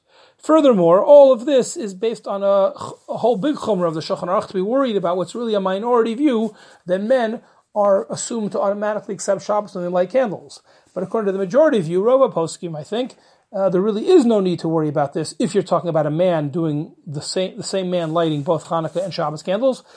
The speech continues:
since we generally assume that a man, uh, is not accepting Shabbos when he lights Shabbos candles, and therefore there wouldn't necessarily, uh, be a problem. If the Mishnah Berurah adds, if the custom of the home is for the woman to light Hanukkah candles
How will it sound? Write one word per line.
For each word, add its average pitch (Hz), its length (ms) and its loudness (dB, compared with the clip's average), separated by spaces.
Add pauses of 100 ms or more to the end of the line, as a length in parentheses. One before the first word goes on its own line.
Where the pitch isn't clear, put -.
(160)
since 190 180 -10
we 240 100 -4
generally 254 360 2
assume 240 300 -6
that 208 120 -2
a 214 40 -4
man, 214 340 -2 (360)
uh, 175 380 0
is 165 160 -4
not 190 240 0
accepting 180 640 -4
Shabbos 170 480 -2
when 165 180 -4
he 156 100 -4
lights 147 480 -4 (180)
Shabbos 185 360 -2
candles, 156 360 -8
and 151 60 -8
therefore 156 360 -6
there 175 120 -8
wouldn't 190 260 -4
necessarily, 170 920 0 (340)
uh, 156 180 -6
be 175 220 -2
a 165 60 4
problem. 156 480 2 (1700)
If 294 420 2
the 208 120 -8
Mishnah 196 240 -2
Berurah 190 200 4
adds, 151 240 0
if 294 200 -4
the 220 100 -4
custom 190 420 0
of 160 100 -2
the 180 120 0
home 196 240 2
is 170 140 -6
for 170 120 -10
the 156 100 -6
woman 269 360 2
to - 80 -2
light 151 180 0
Hanukkah 147 360 -10
candles 170 480 -4